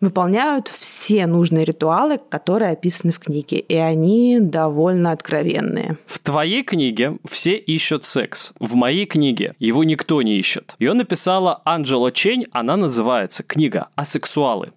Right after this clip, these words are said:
Speaker 2: Почему люди не хотят секса, когда сексуальность возведена в культ?". В две тысячи двадцать третьем году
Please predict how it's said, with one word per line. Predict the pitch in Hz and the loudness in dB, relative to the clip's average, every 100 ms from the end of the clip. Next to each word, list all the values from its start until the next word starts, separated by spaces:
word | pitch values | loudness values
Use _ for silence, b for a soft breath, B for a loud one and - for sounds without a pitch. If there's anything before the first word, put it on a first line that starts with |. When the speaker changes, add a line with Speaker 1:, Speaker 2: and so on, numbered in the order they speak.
| _ | _
Speaker 2:
Почему | 143 - 156 170 | -2 0 2 2
люди | 160 156 120 | 2 0 -2
не | - 151 151 | 0 2 0
хотят | 127 113 104 | -2 -4 -4
секса, | - 170 185 - - | -2 -2 -2 -4 -4
когда | - 113 110 131 | -4 -2 -2 -2
сексуальность | - 117 - 127 151 170 - | -2 -2 0 0 0 -2 -2
возведена | 127 113 113 107 107 110 | -4 -2 0 0 0 0
в | 104 - | -4 -6
культ?". | - 113 - B B B | -2 -4 -6 B B B
В | - | -6
две | 101 | -4
тысячи | 123 202 - | -2 -2 0
двадцать | 127 143 123 110 | 0 -2 -2 -2
третьем | 147 127 101 | -2 -2 -2
году | 98 101 208 | -2 0 -2